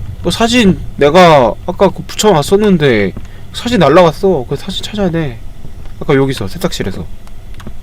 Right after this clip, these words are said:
아, 전화 안 받아. 꺼져. 아, 예,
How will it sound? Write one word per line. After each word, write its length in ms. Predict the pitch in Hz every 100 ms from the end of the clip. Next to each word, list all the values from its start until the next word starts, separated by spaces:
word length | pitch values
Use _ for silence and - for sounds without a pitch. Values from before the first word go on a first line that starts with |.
| - - - - - - - 807 807 - 1017 - - - - - - -
아, 140 | - 208
전화 220 | 190 208
안 100 | 185
받아. 220 | 208 180
꺼져. 340 | 170 202 185 - - - - - -
아, 160 | -
예, 60 | 107